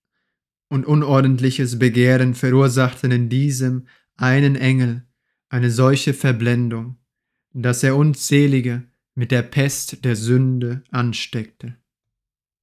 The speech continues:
Nun erhob sich jener große Kampf im Himmel, von dem der heilige Johannes berichtet. Die gehorsamen heiligen Engel entbrannten vor Eifer, die Ehre des Allerhöchsten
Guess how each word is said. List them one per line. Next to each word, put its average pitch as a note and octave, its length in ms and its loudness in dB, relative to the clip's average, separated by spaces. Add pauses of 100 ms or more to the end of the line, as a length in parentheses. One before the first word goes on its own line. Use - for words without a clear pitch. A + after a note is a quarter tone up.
(1300)
Nun D3 240 2
erhob D3 400 4
sich C3+ 280 -2
jener C#3+ 260 2
große C#3+ 460 2
Kampf D3 360 -2
im C#3+ 140 0
Himmel, A#2+ 440 -2 (680)
von B2+ 260 -2
dem C#3 320 4
der B2+ 220 2
heilige C3+ 420 2
Johannes B2+ 580 0
berichtet. A#2+ 720 -8 (1080)
Die C3 100 0
gehorsamen D3 720 4
heiligen C#3 440 2
Engel C#3 260 2
entbrannten C3+ 640 0
vor B2+ 260 -4
Eifer, C3 540 -6 (520)
die C#3 280 0
Ehre D3+ 380 2
des C#3+ 280 -2
Allerhöchsten C#3+ 880 -2